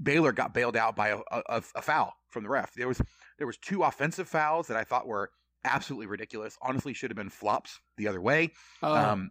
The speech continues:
Speaker 1: it was
Speaker 2: the
Speaker 1: just,
Speaker 2: likely
Speaker 1: oh,
Speaker 2: one at
Speaker 1: it
Speaker 2: the
Speaker 1: was
Speaker 2: end, the
Speaker 1: so
Speaker 2: likely
Speaker 1: bad.
Speaker 2: fa-, offensive foul at the end of the game was,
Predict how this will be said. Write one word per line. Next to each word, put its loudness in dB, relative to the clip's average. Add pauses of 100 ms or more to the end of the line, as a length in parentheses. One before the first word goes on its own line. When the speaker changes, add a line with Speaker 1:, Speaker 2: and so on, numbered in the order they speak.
(140)
Speaker 1:
it 4
was 4
Speaker 2:
the 4
Speaker 1:
just, 4
Speaker 2:
likely 8
Speaker 1:
oh, 8
Speaker 2:
one 4
at 0
Speaker 1:
it 2
Speaker 2:
the 6
Speaker 1:
was 4
Speaker 2:
end, 2
the -2
Speaker 1:
so 4
Speaker 2:
likely 6
Speaker 1:
bad. 4
Speaker 2:
fa-, 0
offensive 0
foul 2
at -4
the -2
end -2
of -6
the -6
game -6 (280)
was, -4